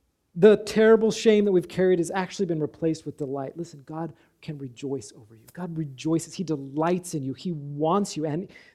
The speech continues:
the good news is that evil has been dethroned and death has been defeated, and a healed world is even now breaking in. So there is good news. <laughs>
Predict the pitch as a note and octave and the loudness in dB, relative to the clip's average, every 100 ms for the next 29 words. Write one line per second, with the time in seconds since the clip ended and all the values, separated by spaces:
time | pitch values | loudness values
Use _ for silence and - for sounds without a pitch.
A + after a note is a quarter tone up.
0 | - - - A3 F3+ F#3 E3 D3+ E3 A3 | -6 -6 0 2 4 4 2 0 -2 0
1 | G3+ F#3 E3 C#3+ D#3 D3 C#3+ D#3+ E3 E3+ | 0 0 -2 -2 -4 -4 -4 -4 -2 0
2 | E3 D#3+ B2 F3 E3 F3+ - D3+ D3 - | -2 -4 -2 0 0 -2 -2 -4 -4 -6
3 | E3+ E3 E3 - - F#3+ F3 D#3+ G#3+ G#3+ | 0 2 2 0 -8 -2 0 0 4 4
4 | F#3 D#3+ F#3+ E3+ D#3 A#3+ G#3+ F#3 F3 D#3 | 4 4 4 4 0 -2 0 2 2 0
5 | D3+ B2+ D3 D3 - B2+ A#2+ G#2 G2+ _ | -2 0 0 0 -4 -10 -10 -18 -20 _
6 | _ _ _ _ _ _ _ _ _ _ | _ _ _ _ _ _ _ _ _ _
7 | _ _ _ - - C#3+ F3 F#3+ F3+ E3+ | _ _ _ -14 -8 0 2 4 4 2
8 | - F3+ D3 D#3 C3+ G2+ - - | 4 4 4 0 -2 -6 -14 -10